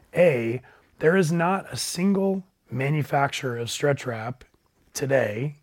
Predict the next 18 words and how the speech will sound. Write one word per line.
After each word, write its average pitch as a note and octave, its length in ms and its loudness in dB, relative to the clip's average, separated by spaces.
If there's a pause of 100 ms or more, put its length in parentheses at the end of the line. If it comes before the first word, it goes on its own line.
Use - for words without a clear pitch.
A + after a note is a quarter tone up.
(120)
in D3 220 0
North D#3 260 0
America A#2+ 560 -4
that A2+ 160 -6
is A2+ 180 -6
producing C#3+ 880 -4
biodegradable A#2 800 -4
stretch - 340 -8
wrap - 340 -10 (520)
that C#3 420 2
is, C#3+ 580 2 (520)
that - 220 0
fits - 500 -2
the C3+ 140 -8
qualifications C3 1000 0
of A#2+ 220 -10
European C3+ 640 -2
standards A2 720 -10